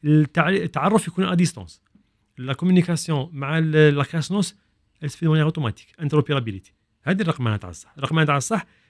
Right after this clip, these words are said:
سي دي بلاتفورم اللي صح المواطن يمد المعلومه مره.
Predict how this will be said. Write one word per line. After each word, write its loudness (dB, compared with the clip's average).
سي -4
دي 4
بلاتفورم 2
اللي 2
صح -4
المواطن 2
يمد 6
المعلومه 2
مره. -2